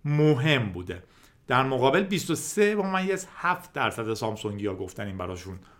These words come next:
مهم بوده، که می‌بینین خیلی آمار پر اختلافیه. اما وقتی دارن استفادهش می‌کنن،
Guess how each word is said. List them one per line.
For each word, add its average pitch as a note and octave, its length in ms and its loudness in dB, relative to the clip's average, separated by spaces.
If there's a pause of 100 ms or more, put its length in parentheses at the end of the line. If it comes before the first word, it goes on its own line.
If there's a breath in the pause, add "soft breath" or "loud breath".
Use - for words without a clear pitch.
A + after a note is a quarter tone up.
(180 soft breath)
مهم G#2+ 440 2
بوده، - 260 -18
که A#2 100 -8
می‌بینین A#2 240 -6
خیلی A2+ 360 0
آمار G#2 300 -2
پر A2 340 -4
اختلافیه. G2 600 -8 (240)
اما F3 440 4 (600 soft breath)
وقتی G#3 240 -4
دارن A#3+ 260 2 (180)
استفادهش D#3+ 1000 4
می‌کنن، D3+ 720 0